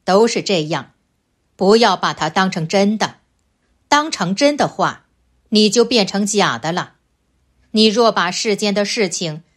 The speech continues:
看成假的，你实际上就活在一个真我的世界当中。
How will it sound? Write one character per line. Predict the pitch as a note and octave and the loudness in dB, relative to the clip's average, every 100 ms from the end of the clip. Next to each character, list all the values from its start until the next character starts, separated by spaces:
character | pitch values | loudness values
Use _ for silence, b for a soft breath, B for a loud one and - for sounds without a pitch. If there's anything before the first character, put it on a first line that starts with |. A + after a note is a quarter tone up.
| _ | _
看 | - D#4 G#3+ | -4 -2 0
成 | - F#3+ A3+ | -2 -4 -2
假 | G3+ E3 G#2 - | 0 -2 -2 -6
的， | F#3+ - _ _ _ _ - | -6 -8 _ _ _ _ -2
你 | G#3 G3 | 2 2
实 | - G#3+ | 2 -2
际 | G#3+ | -2
上 | F3 F#3 D3+ - _ _ _ _ - | -4 -4 -6 -10 _ _ _ _ -2
就 | D#4+ C4 | 2 2
活 | - G3+ C4 | 2 0 2
在 | B3+ D#3 | 0 -2
一 | D3 G3+ | -2 -2
个 | G3+ E3+ C#3 _ _ | 0 0 -2 _ _
真 | - A#3 A#3+ | 0 2 4
我 | A3 A#2+ | 0 -2
的 | B2+ | -4
世 | D3+ G#3 D#3+ | -4 -2 -2
界 | D#3+ C3 | -4 -4
当 | D3 D3+ | -4 -4
中。 | F3 F#3+ | -4 -4